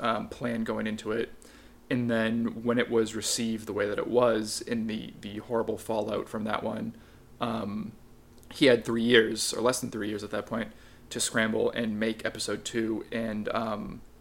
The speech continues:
it's pretty clear that he took a lot of that advice to heart.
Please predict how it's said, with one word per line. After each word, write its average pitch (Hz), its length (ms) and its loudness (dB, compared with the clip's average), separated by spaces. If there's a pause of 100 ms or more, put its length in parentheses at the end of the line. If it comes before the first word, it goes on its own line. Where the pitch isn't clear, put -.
(460)
it's 143 100 -4
pretty 175 200 6
clear 143 280 4
that 117 100 2
he 120 60 -2
took 117 240 0
a 117 40 -4
lot 110 200 -2
of 107 60 -4
that 110 160 0
advice 110 560 -2
to - 140 -8
heart. 113 500 0